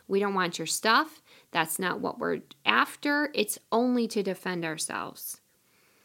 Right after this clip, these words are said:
So on the thirteenth day, they defended themselves. On the fourteenth day, the king asked Esther if there was anything else she wants. I mean, she's pretty much got, he's putty in her hand. She could have asked for,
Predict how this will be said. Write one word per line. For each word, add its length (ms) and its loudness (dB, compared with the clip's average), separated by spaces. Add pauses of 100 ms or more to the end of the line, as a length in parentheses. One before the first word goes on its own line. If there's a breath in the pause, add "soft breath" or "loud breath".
(320 soft breath)
So 520 2 (160)
on 140 0
the 100 -2
thirteenth 640 -2
day, 380 0 (340)
they 100 4
defended 520 -2
themselves. 760 -10 (580 soft breath)
On 220 -2
the 100 -4
fourteenth 880 -2
day, 480 -2
the 100 0
king 400 0
asked 380 2
Esther 420 2
if 140 0
there 120 2
was 200 0
anything 420 2
else 200 0
she 120 -2
wants. 520 -6 (600 loud breath)
I 200 2
mean, 200 4
she's 280 0
pretty 280 0
much 280 -2
got, 240 0
he's 260 2
putty 400 -2
in 100 -2
her 180 -4
hand. 380 -4
She 180 -2
could 140 0
have 120 0
asked 380 0
for, 280 0